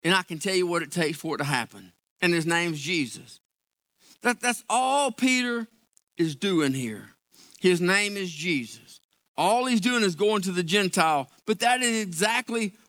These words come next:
what you and I are supposed to be doing. We are eyewitnesses to a miracle. Anybody in here got a miracle living inside of you?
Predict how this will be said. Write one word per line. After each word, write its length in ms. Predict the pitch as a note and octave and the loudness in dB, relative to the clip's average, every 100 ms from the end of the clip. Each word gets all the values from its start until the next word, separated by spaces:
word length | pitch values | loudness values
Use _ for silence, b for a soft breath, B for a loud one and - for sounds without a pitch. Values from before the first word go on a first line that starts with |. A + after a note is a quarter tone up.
| - | -2
what 220 | A#3 G#3+ | -2 2
you 200 | G#3+ A#3+ | 2 4
and 120 | G#3+ | 4
I 240 | G3+ G3+ | 2 0
are 80 | G3+ | -4
supposed 480 | F#3 F#3 G#3 F#3+ F3+ | -6 -8 -4 -4 -4
to 40 | |
be 140 | F3 F#3 | -4 0
doing. 260 | F3+ D#3+ | 2 2
We 200 | F3+ A#3 | 0 2
are 120 | G3+ - | 2 2
eyewitnesses 1160 | F3+ G3 G#3+ G3+ G3 G#3 G3+ F#3+ G#3+ G#3 G3 - _ _ _ _ _ _ _ | 2 2 2 0 -2 -4 -4 -4 -2 -2 -4 -10 _ _ _ _ _ _ _
to 200 | - E3+ | 2 4
a 60 | D3+ | 4
miracle. 480 | C#3+ C3 A#2 - A2 _ _ _ _ _ _ _ _ _ _ _ _ _ _ _ _ _ _ _ _ _ _ _ | 2 2 -2 -12 -20 _ _ _ _ _ _ _ _ _ _ _ _ _ _ _ _ _ _ _ _ _ _ _
Anybody 420 | C#3 D#3 D3+ D#3+ D#3 | -2 0 2 2 0
in 100 | D#3+ | -4
here 120 | D#3 | -2
got 180 | D#3+ D3 | 0 0
a 40 | |
miracle 360 | D#3 E3 D3 D#3 | -2 -4 -4 -4
living 240 | D#3+ D#3+ | -4 -4
inside 420 | D#3 E3 F3 E3+ | -4 -2 0 0
of 160 | E3+ D#3 | -4 -8
you? 140 | D3 | -12